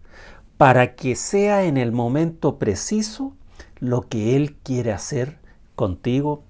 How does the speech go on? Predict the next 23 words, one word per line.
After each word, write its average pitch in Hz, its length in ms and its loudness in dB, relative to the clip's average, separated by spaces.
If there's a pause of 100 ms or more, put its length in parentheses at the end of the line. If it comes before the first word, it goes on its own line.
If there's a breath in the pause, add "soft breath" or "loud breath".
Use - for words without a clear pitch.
(140)
como 107 240 -2
también 101 380 -4
conmigo. 95 500 -4 (500 loud breath)
Pero 139 280 4
cuando 139 640 2
en 123 180 -2
esa 196 280 2
espera 127 460 0
se - 220 -4
apodera 131 560 2
la, 113 340 2 (460 soft breath)
podríamos 113 560 2
decir, 120 520 -4
impaciencia, 160 960 -4 (440 loud breath)
definitivamente 135 1120 0
nunca 202 720 0
se 175 180 -4
logra 127 400 2
obtener 117 640 -2 (480 loud breath)
lo 131 240 0
que 104 360 0 (180)
estamos 113 640 -2
esperando. 92 760 -6